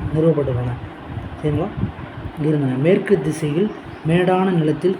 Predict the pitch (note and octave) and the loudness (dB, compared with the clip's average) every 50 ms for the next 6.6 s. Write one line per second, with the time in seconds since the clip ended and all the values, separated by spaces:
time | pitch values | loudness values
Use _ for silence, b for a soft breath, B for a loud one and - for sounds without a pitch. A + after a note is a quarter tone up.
0 | - D#3 E3+ E3+ - E3+ E3 E3+ F#3+ G3+ F#3 E3 - - F3 F3 F#3 - - G3+ | 2 4 4 4 4 2 2 4 4 2 2 0 -2 2 4 2 4 4 4 2
1 | G3 F3 - - D#3+ D#3+ F#3 F#3+ G3+ G3 F3 - G3 D#3 D3+ D3+ D3+ C#3+ C#3+ D3+ | 2 2 2 0 2 2 4 4 4 4 2 0 0 0 0 0 0 0 0 0
2 | F3+ G3+ G3 - - - C#3 D3+ D3+ C#3+ C#3+ C3 C3 B2+ B2 A#2+ - - - - | 0 0 0 -2 -4 -2 0 0 2 2 2 2 2 0 -2 -2 -4 -4 -6 -6
3 | - - - - - - - F2+ - - - - - - - - C#3 C#3 C#3 D3+ | -8 -8 -8 -12 -12 -12 -12 -12 -14 -14 -16 -16 -16 -12 -4 -2 0 0 2 0
4 | F#3+ G3+ - - - D3 D3+ D#3 F3 F3 E3 D3+ C#3 C3 C3 C3+ - - - C#3+ | -2 -4 -6 -8 -4 0 2 4 4 4 4 2 0 -2 -6 -8 -12 -8 -2 0
5 | C#3 C#3 C#3 C#3 D3 D3 E3+ E3+ E3 - - - D#3 D3+ D3+ C#3+ C#3 C#3 C#3 C#3 | 2 2 2 2 2 2 2 2 0 0 -2 -2 0 0 0 0 0 0 2 4
6 | C#3+ G3 F#3+ D#3+ C3+ C3+ C3+ C3+ B2 B2+ A#2+ | 4 4 2 2 2 2 2 2 0 -2 -4